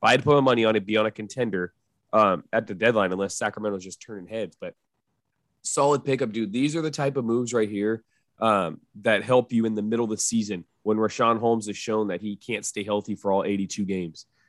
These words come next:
You know, when Marvin Bagley, who has shown he can't stay healthy, you have a guy like Tristan Thompson who could come in and start multiple games. The physicality's there. The offense might dip a little bit, but that's, you know, when you got a superstar like De'Aaron Fox, Ben, he's gotta figure that stuff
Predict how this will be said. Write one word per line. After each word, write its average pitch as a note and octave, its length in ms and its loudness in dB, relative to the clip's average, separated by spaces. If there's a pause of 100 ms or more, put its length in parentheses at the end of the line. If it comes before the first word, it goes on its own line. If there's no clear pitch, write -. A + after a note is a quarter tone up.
You G#2 120 -2
know, G#2+ 240 2 (120)
when A2+ 180 2
Marvin A#2+ 320 4
Bagley, A#2 340 0
who A2+ 140 -4
has G2+ 100 -6
shown A2 260 -4
he G#2 140 -4
can't G2+ 320 -6
stay G2+ 220 -4
healthy, G2 420 -6 (320)
you A2+ 180 0
have A#2 180 2
a A#2+ 60 2
guy G#2+ 300 2
like G2+ 240 0 (420)
Tristan A2+ 320 -6
Thompson G2+ 380 -6
who G2 80 -8
could G2 160 -12
come A2 180 -4
in G#2 140 -4
and E2+ 100 -8
start A#2+ 460 2
multiple G#2+ 340 -2
games. F#2+ 380 -8 (320)
The G2 80 -14
physicality's A2+ 720 0
there. G#2 160 0
The G2+ 100 0
offense C3 420 0
might B2+ 240 -2
dip C3 200 -4
a - 20 -6
little B2 200 -4
bit, C#3+ 200 2
but A2 100 -12
that's, B2 320 -8
you A2+ 120 -10
know, A2+ 200 -8 (280)
when B2 100 -4
you C#3 60 -2
got C3+ 80 2
a B2 180 -2
superstar B2 320 -4
like A2 160 0
De'Aaron A2+ 300 -4
Fox, C3 360 -2
Ben, G#2 120 -6
he's A2 220 -10
gotta G2+ 180 -4
figure G2 220 -6
that F#2 180 -6
stuff - 180 -14